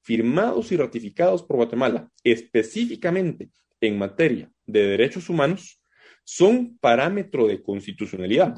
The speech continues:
No quiere decir que estén arriba de la Constitución, pero si mejoran derechos o tienen una interpretación extensiva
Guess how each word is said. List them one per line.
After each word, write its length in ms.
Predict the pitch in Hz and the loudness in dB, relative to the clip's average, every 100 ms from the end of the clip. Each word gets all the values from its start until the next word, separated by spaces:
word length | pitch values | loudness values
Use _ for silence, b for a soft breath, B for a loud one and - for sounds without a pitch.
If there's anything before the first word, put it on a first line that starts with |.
| - | -2
No 260 | 123 175 - | 2 2 2
quiere 260 | 247 247 | 0 2
decir 300 | 180 196 214 | 0 0 -4
que 80 | 190 | -6
estén 320 | - 170 180 | -2 0 2
arriba 360 | 175 175 226 220 | 0 0 -2 -2
de 60 | |
la 140 | 147 - | -2 -2
Constitución, 600 | 113 117 107 214 185 - _ b b b b _ _ | -4 -4 -2 -2 -2 -4 _ b b b b _ _
pero 220 | - 123 117 | 4 4 4
si 160 | 135 | 2
mejoran 600 | 123 113 - 247 359 240 | 0 0 4 4 4 0
derechos 460 | 170 202 190 - 196 | 0 -2 -2 -8 -14
o 80 | 175 | -8
tienen 280 | 147 185 | -2 0
una 240 | 185 190 185 | 2 2 2
interpretación 800 | 170 156 117 - 117 104 147 170 | 2 0 -2 -4 -4 -4 0 -2
extensiva 840 | 170 - 117 113 113 196 143 85 | -2 -4 -4 -2 -4 -6 -6 -10